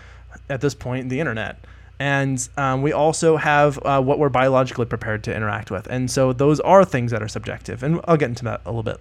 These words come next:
more, but I just wanted to throw that out there as, uh, as we approach this,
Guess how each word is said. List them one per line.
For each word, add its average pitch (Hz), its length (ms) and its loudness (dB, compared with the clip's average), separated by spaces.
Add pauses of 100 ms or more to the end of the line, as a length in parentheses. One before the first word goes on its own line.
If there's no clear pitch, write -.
more, 113 240 -4
but 107 220 -6 (920)
I 190 80 8
just 151 120 4
wanted 143 180 4
to 113 80 -2
throw 110 200 -2
that 104 100 -2
out 104 160 -2
there 104 160 -4
as, 110 220 -4
uh, 104 220 -2 (760)
as 165 160 8
we 156 100 8
approach 190 420 4
this, 127 420 0